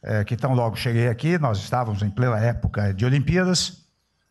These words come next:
e com uma dificuldade extraordinária lá. Não só dificuldade de verbas para o Rio de Janeiro, mas particularmente da segurança para aqueles que viriam durante as Olimpíadas.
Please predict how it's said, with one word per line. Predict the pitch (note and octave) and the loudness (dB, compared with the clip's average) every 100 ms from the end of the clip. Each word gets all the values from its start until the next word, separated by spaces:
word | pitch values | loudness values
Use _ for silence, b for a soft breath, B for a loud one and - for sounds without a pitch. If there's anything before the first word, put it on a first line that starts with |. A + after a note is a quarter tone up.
| - | -4
e | C#3 | -2
com | F3+ | 0
uma | F3+ F3 D3+ B2+ | 2 4 2 0
dificuldade | A#2 C#3+ E3+ D3+ D3+ E3 | 0 -2 -2 0 -2 -2
extraordinária | - G3 G#3+ G#3 F3 D3 B2+ | -2 0 0 0 0 0 -2
lá. | F#2+ G#2+ - _ - | -4 -6 -12 _ -10
Não | A#3 F#3 | -4 -2
só | - C3+ A2 - B B B B B B B _ _ | 0 -2 -2 -8 B B B B B B B _ _
dificuldade | - C#3 D#3 C#3 A2 B2 B2 A#2 F#2+ G2+ A2 G#2+ G#2+ G2+ | -6 -2 -2 -2 -2 0 0 -2 -4 -4 0 0 0 0
de | G2+ A#2 | 0 -2
verbas | G2+ E3 D#3+ C3 G#2+ G#2+ | 0 2 2 0 -2 -4
para | - A#2 G#2+ | -4 -4 0
o | |
Rio | G#2+ | 0
de | B2+ | 0
Janeiro, | D#3+ D#3 F#3+ G#3+ - - - | 2 2 0 -2 -10 -16 -6
mas | B2+ | -4
particularmente | - F3+ F3 - D#3 G#2+ B2+ F3 C#3 F3+ G3 G3+ G3 | 0 -2 -2 -2 -2 0 -2 -4 -6 -4 0 0 0
da | E3+ F3+ | 0 0
segurança | - A3 A3 E3+ B2+ D#3+ C#3+ - F#3 F#3 B B B B | 0 -2 -4 -2 -2 -2 -2 -4 -4 -6 B B B B
para | - C#3 | -4 -2
aqueles | C#3 - C3+ D#3 D3+ | -2 -2 -2 0 -2
que | - E3 | -2 0
viriam | D3+ D3 A#2 C#3 D#3+ E3+ | 2 2 4 2 2 0
durante | D3 D3+ B2 C#3 C#3+ C3 E3+ F3 E3+ | 0 0 2 0 -2 -4 -2 -2 0
as | D#3 | 0
Olimpíadas. | E3+ F3 D3+ C#3 G#2 G2 | 2 2 2 2 0 -4